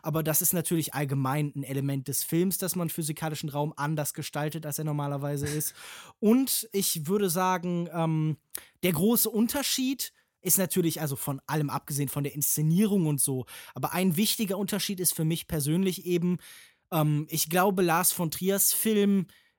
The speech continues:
Speaker 1: nimmt sich sehr viel mehr vor, er versucht sehr viel mehr zu erreichen, sehr viel größere Themen anzusprechen,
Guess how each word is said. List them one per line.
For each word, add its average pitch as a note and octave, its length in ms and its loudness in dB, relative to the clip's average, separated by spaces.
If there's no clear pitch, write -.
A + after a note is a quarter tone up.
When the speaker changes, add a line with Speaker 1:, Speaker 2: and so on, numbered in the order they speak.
Speaker 1:
nimmt G3+ 320 4
sich F3+ 180 2
sehr G3 180 4
viel G3+ 200 2
mehr F3 280 2
vor, G3+ 460 0
er D3 180 -2
versucht F3 420 -4
sehr F3+ 220 2
viel F#3+ 260 0
mehr F3 440 0
zu - 200 4
erreichen, E3 600 2
sehr D#3+ 140 0
viel E3 180 -2
größere F#3 600 0
Themen G#3+ 320 2
anzusprechen, D#3 880 -4